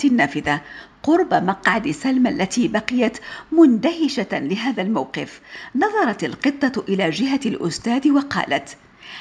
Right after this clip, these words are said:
"أنا هنا يا أستاذ." قال الأستاذ: "ولم أتيت؟" أجابت القطة وهي تطل برأسها من نافذة القسم:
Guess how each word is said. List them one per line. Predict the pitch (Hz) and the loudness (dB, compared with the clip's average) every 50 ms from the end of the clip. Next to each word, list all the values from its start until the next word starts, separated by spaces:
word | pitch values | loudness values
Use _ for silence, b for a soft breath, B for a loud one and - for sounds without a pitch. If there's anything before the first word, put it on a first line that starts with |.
| B B - | B B -4
"أنا | 415 453 427 349 277 247 | -2 0 2 0 0 2
هنا | 294 381 370 339 | 0 0 2 2
يا | 269 233 156 - | 2 2 0 -2
أستاذ." | 190 - - - 277 330 339 262 196 - - - - _ _ _ _ _ _ - | -4 -6 -6 -4 -2 -2 0 -2 -2 -6 -10 -20 -20 _ _ _ _ _ _ -6
قال | - 254 226 185 | -4 -4 -2 -2
الأستاذ: | 165 - - 175 - - 175 156 - - - - b b b b b b - 180 | -4 -4 -6 -8 -6 -2 -2 -2 -2 -4 -8 -18 b b b b b b -8 -2
"ولم | 180 196 175 185 233 285 370 440 - - | 0 2 2 4 4 2 2 2 0 0
أتيت؟" | 226 - 196 180 156 - - - 147 - - - _ B B B B B B B - | 0 0 0 0 0 0 -2 -4 -4 -4 -6 -16 _ B B B B B B B 0
أجابت | 170 151 175 180 170 226 226 - - | 0 2 2 0 0 -2 -4 -4 -4
القطة | 180 147 - - - 190 - - 160 156 - 175 | -6 -6 -6 -4 -6 -6 -4 -4 -8 -6 -4 -2
وهي | 165 170 170 226 170 160 | 0 0 0 2 0 0
تطل | 156 - 175 170 - 269 277 - 370 | 0 -2 -4 -2 0 0 0 0 2
برأسها | 285 254 220 202 - - - - 196 175 185 180 | 2 2 2 2 2 0 -2 -2 0 2 2 2
من | 190 190 185 185 202 | 2 0 -2 -2 0
نافذة | 190 180 170 - 233 269 311 294 285 240 | 0 -2 0 0 2 2 2 2 2 0
القسم: | - - 180 160 - - - | 0 -2 -6 -6 -6 -8 -14